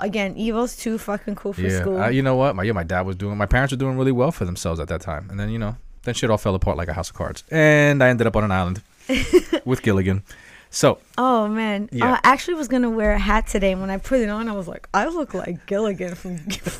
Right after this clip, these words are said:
Speaker 1: from fucking Gilligan's Island. I can't wear this shit."
Speaker 2: <laughs>
Speaker 1: People go, you know, you ever see somebody wearing something, you're like, "Ain't nobody gonna tell her?"
Speaker 2: Yeah.
Speaker 1: No,
Speaker 2: All the
Speaker 1: that
Speaker 2: time.
Speaker 1: All right. Um, so that actually brings us to the end of this episode. I really hope that people enjoyed this.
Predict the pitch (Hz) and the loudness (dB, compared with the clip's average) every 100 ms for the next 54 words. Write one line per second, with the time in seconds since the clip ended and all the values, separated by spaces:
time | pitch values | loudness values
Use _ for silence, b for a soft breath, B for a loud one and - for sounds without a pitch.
0 | - 240 226 - 262 254 226 214 214 233 | -6 -6 -6 0 4 4 2 2 4 4
1 | 208 226 214 214 214 233 285 208 202 220 | 4 0 0 -2 -4 -6 -4 -4 -4 -6
2 | 233 226 - - 285 302 - 131 - 117 | -6 -10 -12 0 4 4 2 -2 0 -6
3 | 104 - - - 370 320 370 349 B B | -8 -10 -10 -8 -8 -8 -12 -12 B B
4 | 262 277 285 277 285 349 330 320 269 240 | -6 0 2 2 2 -2 -6 -6 -6 -4
5 | 214 208 214 240 247 226 190 - - - | -6 -8 -10 -12 -12 -10 -10 -12 -14 -14
6 | - 208 220 220 214 208 - 214 214 233 | -14 -14 -12 -12 -12 -12 -12 -10 -10 -12
7 | - 143 78 107 _ - - 180 139 98 | -6 -6 -6 -10 _ -20 -18 -6 0 0
8 | 92 85 87 - 170 - - B B B | 0 -4 -6 -12 -14 -16 -20 B B B
9 | B B B - 214 208 196 196 196 220 | B B B -4 -2 0 -2 -6 -8 -4
10 | 214 226 247 202 208 196 202 - 202 - | -2 -2 -6 -6 -6 -6 -6 -4 -4 -2
11 | 190 196 185 180 185 196 - 190 185 - | -2 -2 -2 -4 -4 -4 -4 -2 -2 2
12 | 214 247 269 277 294 302 269 262 233 240 | 4 4 2 -4 -4 -2 -2 -2 -4 -4
13 | 220 226 220 220 190 202 220 233 240 | -6 -6 -6 -4 -4 -4 -4 -6 -6